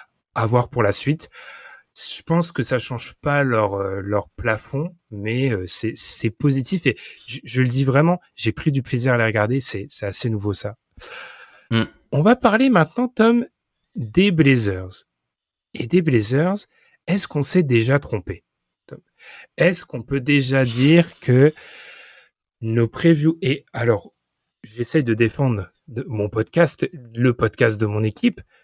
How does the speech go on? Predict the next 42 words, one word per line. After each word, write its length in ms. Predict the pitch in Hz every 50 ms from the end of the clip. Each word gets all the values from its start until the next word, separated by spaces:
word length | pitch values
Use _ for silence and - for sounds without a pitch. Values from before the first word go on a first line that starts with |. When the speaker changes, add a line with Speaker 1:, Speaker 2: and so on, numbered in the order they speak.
| _ _ _ _ _ _ _ _ _ _ _ _ _
Speaker 1:
on 100 | - 117
était 180 | 120 120 - 180
un 100 | 170 131
peu 240 | - - 160 151 123
d'accord 300 | 110 104 101 - 170 139
avec 180 | 98 98 90
tout 140 | - - 127
le 80 | 127 131
monde. 140 | 135 110 -
C'est-à-dire 320 | - - 107 101 98 -
que 120 | _ -
globalement, 580 | 110 98 110 120 123 117 120 120 120 131 147 143
tout 180 | 143 - - 139
le 60 | 135
monde 180 | 147 151 143
les 80 | 131 123
mettait 260 | 120 120 - - 131
dans 240 | 117 113 113 104 110
un 100 | 107 107
groupe 340 | 107 113 120 135 139 143 _ _ _ _ _ _ _ _ -
avec 320 | 113 110 117 120 120 -
les 120 | 127 117 110
Lakers, 720 | 117 - - - - - 156 156 160 165 165 165 151 - _ - - _
un 120 | 123 123
peu 140 | 117 - 135
au-dessus 300 | 127 120 - - - 127
des 120 | 113 107 104
Kings, 400 | - - - 160 160 156 135 131
à 60 | 117
la 120 | 110 101
bataille 360 | 101 113 113 - - 127 123
pour 180 | 123 - 117 110
le 100 | 107 101
play-in, 480 | - - 117 117 120 135 147 160 170 170 170 - - - - - _ -
voire 460 | 104 101 120 139 139 131 127 120 104
les 160 | 101 98 95
bonnes, 420 | 92 92 131 139 147 143 139 143 -
le 180 | 156 120 117 107
bon 200 | 107 127 143 139
côté 240 | - 127 - 139 127
du 120 | 120 107
play-in. 380 | - - 113 107 101 95 90